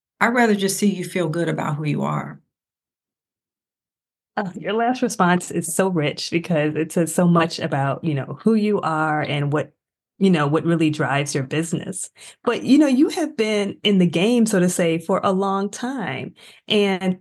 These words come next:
Speaker 2: Takia was just saying, you know, some people, um, just sell for the sake of, they love the thrill of selling,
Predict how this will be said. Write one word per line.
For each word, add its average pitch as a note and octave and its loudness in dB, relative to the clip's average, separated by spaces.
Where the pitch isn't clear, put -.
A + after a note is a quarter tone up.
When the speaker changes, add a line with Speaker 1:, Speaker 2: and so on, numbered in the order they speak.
Speaker 2:
Takia C#4 2
was B3+ 2
just A3+ -2
saying, F#3+ 4
you F3 4
know, E3 0
some G#3 0
people, F#3 -2
um, C#3+ -2
just - -2
sell F3+ 2
for F3+ -2
the D#3 0
sake E3+ 0
of, D#3+ -4
they E3+ 4
love E3 4
the E3+ 2
thrill D#3+ 2
of D3+ 0
selling, E3 -2